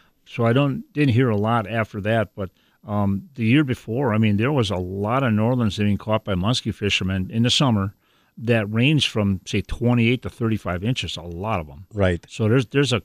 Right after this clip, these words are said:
Speaker 1: there's a, you know, it's not like you're fishing for hammer handles out there.
Speaker 2: Right. I've,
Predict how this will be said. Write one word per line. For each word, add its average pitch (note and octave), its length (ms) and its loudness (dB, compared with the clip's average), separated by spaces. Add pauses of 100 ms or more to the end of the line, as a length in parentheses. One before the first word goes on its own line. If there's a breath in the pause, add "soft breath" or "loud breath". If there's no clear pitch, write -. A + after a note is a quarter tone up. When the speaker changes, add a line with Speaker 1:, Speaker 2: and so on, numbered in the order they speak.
Speaker 1:
there's G#2+ 280 0
a, F#2+ 240 0
you A2 100 -2
know, G2+ 260 0 (240)
it's - 340 -12
not D3+ 140 0
like D3+ 160 0
you're A#2 100 -2
fishing - 300 -2
for F#2+ 160 -4
hammer A2+ 280 4
handles F2 340 -2
out E2 180 -10
there. F2+ 240 -14 (140)
Speaker 2:
Right. F#2+ 300 0
I've, D#3 180 2